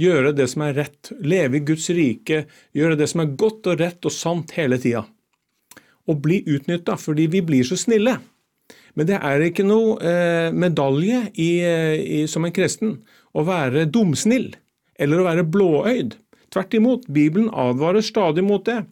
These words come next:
å ikke være troskyldig og godtroende, men være våken. Jesus snakker om det ofte til disiplene sine. Være våken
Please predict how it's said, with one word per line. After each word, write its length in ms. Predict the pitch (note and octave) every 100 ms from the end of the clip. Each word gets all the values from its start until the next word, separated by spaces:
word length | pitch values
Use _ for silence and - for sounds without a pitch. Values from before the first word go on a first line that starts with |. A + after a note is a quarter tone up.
| - -
å 140 | - E3
ikke 320 | A3 G#3+ G3
være 380 | A3 G#3 C#3 D#3+
troskyldig 840 | E3 F#3+ G3+ - - B2 B2+ C#3+ A3
og 80 | G3
godtroende, 640 | A3+ G3 - F3 G3 C#4 G3 _ _ _ _ _
men 140 | C#3
være 400 | D3+ F3 D#3+ G3 E3+ _ _ -
våken. 840 | B2 C3 A3 G#3 C3 - F4 D#4 A3 _ _ _ _ _ -
Jesus 320 | C3 C#3+ G#3+
snakker 320 | - G#3 G3+
om 80 | G3+
det 80 | G3
ofte 400 | G#3+ G#3+ - G#3
til 140 | F#3+
disiplene 480 | F#3+ G3 D#3 D#3+ E3
sine. 300 | F#3+ F#3+ A3+ - _ -
Være 240 | D#3+ F#3
våken 800 | F#3 F3 A#3+ G3 - - C#4 D#3+